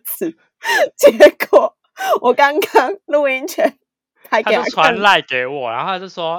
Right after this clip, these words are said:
Speaker 2: ：“哎，我有这一台。”
Speaker 1: 我真的有这台。
Speaker 2: 我整个傻眼，我想说：“请问这个人是失忆吗？”
Speaker 1: <laughs> 我买到我有哪些我都忘记了。
Speaker 2: 你到底怎么，你是怎样Tomica富翁？
Speaker 1: 哎，我有可能会买到重复的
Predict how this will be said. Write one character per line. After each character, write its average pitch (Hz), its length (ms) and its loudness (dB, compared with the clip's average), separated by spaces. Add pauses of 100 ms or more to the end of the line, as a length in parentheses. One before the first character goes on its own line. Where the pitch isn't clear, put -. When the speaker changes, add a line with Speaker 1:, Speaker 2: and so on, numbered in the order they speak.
Speaker 2:
：“哎， 123 220 -10
我 110 160 -16
有 117 120 -14
这 123 120 -14
一 123 60 -12
台。” - 220 -18 (360)
Speaker 1:
我 254 100 6
真 240 180 0
的 185 220 4
有 196 120 4
这 - 20 -2
台。 - 20 -4
Speaker 2:
我 185 80 -6
整 254 80 2
个 - 60 2
傻 - 0 -
眼， 220 120 2
我 240 40 -6
想 - 0 -
说 - 0 - (600)
：“请 - 320 -8
问 226 120 -4
这 247 80 0
个 208 80 2
人 165 140 -2
是 185 40 -12
失 170 400 -12
忆 160 160 -10
吗？” 135 380 -8 (300)
Speaker 1:
<laughs> - 240 -2
我 311 140 2
买 330 260 0
到 330 260 -2
我 269 80 4
有 247 140 -4
哪 240 180 -2
些 - 240 -6 (100)
我 320 140 4
都 302 160 4
忘 262 160 2 (240)
记 226 280 -10 (100)
了。 104 80 -4
Speaker 2:
你 - 80 -6
到 208 180 0
底 143 220 -16
怎 131 160 -14
么， 120 80 -20
你 135 160 -20
是 190 260 -20 (120)
怎 131 180 -10
样 139 100 -10
Tomica 147 440 -12
富 123 240 -20
翁？ 110 280 -20 (100)
Speaker 1:
哎， 254 80 2
我 254 80 6
有 254 60 6
可 254 200 -2
能 185 120 -2
会 233 200 -6
买 196 180 -4
到 175 140 -2
重 - 280 -14
复 151 300 -12
的 - 260 -18